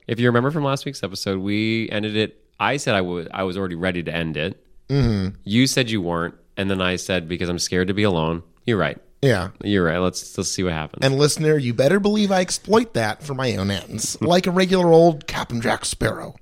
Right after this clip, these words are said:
Speaker 1: Yeah, you are a little bit like a Captain Jack Sparrow.
Speaker 2: Well, I'm dashing, I'm roguish,
Speaker 1: And you
Speaker 2: I'm
Speaker 1: hate it when,
Speaker 2: charismatic.
Speaker 1: whenever I call you just Josh, you're like, "Captain Josh."
Speaker 2: Yeah, I did. I did hit you at dinner
Speaker 1: Yeah.
Speaker 2: tonight, and I apologize.
Speaker 1: That's all right.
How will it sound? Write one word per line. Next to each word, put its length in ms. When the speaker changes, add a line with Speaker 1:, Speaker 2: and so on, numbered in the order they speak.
Speaker 1:
Yeah, 200
you 220
are 100
a 60
little 220
bit 120
like 140
a 80
Captain 360
Jack 280
Sparrow. 340
Speaker 2:
Well, 340
I'm 180
dashing, 500
I'm 140
roguish, 680
Speaker 1:
And 140
you 60
Speaker 2:
I'm 60
Speaker 1:
hate 180
it 60
when, 100
Speaker 2:
charismatic. 540
Speaker 1:
whenever 280
I 80
call 180
you 80
just 200
Josh, 360
you're 100
like, 200
"Captain 420
Josh." 520
Speaker 2:
Yeah, 320
I 60
did. 180
I 60
did 140
hit 260
you 80
at 60
dinner 180
Speaker 1:
Yeah. 120
Speaker 2:
tonight, 200
and 80
I 60
apologize. 480
Speaker 1:
That's 260
all 80
right. 120